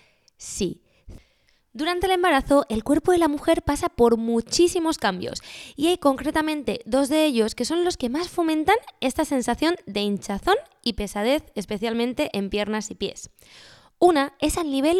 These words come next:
hormonal. Las hormonas de una mujer embarazada se confabulan para que haya mayor retención de líquido, además de mayor elasticidad en los tejidos. Todo esto va a provocar que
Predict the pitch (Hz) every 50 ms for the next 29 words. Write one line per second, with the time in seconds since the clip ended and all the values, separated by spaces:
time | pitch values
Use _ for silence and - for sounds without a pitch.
0 | 740 - _ - 220 214 208 214 208 208 214 214 190 170 - - - - - -
1 | - - - - - 226 233 226 254 254 285 311 302 262 214 208 196 226 247 262
2 | 262 254 247 - - 262 240 233 226 240 254 285 285 - 294 269 247 226 220 220
3 | - - - - - - - - 302 302 - 311 311 302 269 311 294 285 277 262
4 | 240 233 240 247 - - - 294 294 302 302 - 277 269 277 277 294 294 - -
5 | 233 220 220 214 220 226 214 294 320 349 349 - - - - 226 220 214 220 220
6 | 214 208 - - 262 269 294 294 254 220 214 226 226 - - - 196 180 180 180
7 | - - 202 196 208 214 226 247 277 247 214 214 196 202 196 202 202 240 269 302
8 | 302 - - 220 214 208 196 - - 214 - 220 214 226 247 254 233 214 208 -
9 | 208 196 - 220 196 - - - - - - - - - - - - - 320 339
10 | 349 359 359 339 - - 302 285 - 208 220 220 226 240 240 240 240 - 285 240
11 | 196 185 - - 190 -